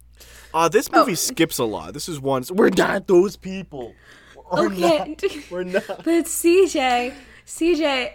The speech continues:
Speaker 2: these people come in full steam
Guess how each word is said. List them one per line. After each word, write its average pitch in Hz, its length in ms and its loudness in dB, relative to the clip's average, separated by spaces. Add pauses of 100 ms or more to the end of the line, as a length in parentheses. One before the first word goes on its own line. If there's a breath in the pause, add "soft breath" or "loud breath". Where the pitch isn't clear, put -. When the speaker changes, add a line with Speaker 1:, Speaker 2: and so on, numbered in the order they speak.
Speaker 2:
these 311 240 0
people 285 800 -4
come 277 600 -4
in 254 560 -6 (480 soft breath)
full 320 560 -4
steam 226 800 -4